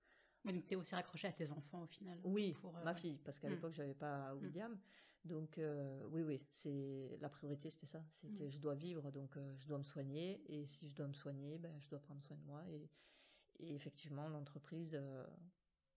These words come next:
Speaker 2: je peux plus apporter, quoi.
Speaker 1: Mm.
Speaker 2: Donc, euh, c'est dommage parce qu'on était vraiment, euh,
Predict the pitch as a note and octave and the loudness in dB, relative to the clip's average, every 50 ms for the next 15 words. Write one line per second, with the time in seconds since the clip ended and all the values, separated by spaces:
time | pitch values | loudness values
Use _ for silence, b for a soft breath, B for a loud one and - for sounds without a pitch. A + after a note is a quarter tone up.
0 | _ _ _ _ _ _ - - - - - G3 F3 - F3+ E3+ D3+ - D3+ C#3+ | _ _ _ _ _ _ -20 -14 -14 -4 -4 -2 -2 2 2 2 2 2 0 -4
1 | - - C#3+ C#3+ - C#3 - _ _ - A3+ G#3 G3 F#3 F3+ F#3 _ _ _ _ | -4 -6 -6 -6 -8 -14 -18 _ _ -6 -4 -4 -4 -6 -8 -12 _ _ _ _
2 | _ _ _ _ _ - E3 D3 D3 C#3+ - D3 C#3+ C#3+ C#3+ C#3+ D3 C#3+ - - | _ _ _ _ _ -6 -4 -4 -4 -2 -2 0 0 0 -2 -2 -4 -4 -4 -2
3 | D3+ E3 E3 F3+ G3 F#3+ - - E3+ - - D3+ D3 D3 C#3+ D3 - D#3+ D3+ D3 | 0 4 4 6 4 4 2 -2 -8 -4 -2 -2 0 0 -2 -2 0 0 2 2
4 | C#3+ C#3 C#3 C#3 B B B B B B B B B B _ - - - D#3+ D#3+ | 2 0 -2 -6 B B B B B B B B B B _ -8 -2 0 2 4
5 | F3 F#3 F3+ F3 D#3+ D3 C#3+ C#3 C3+ C#3 D3+ D#3 | 4 4 4 4 4 4 2 2 0 0 -4 -4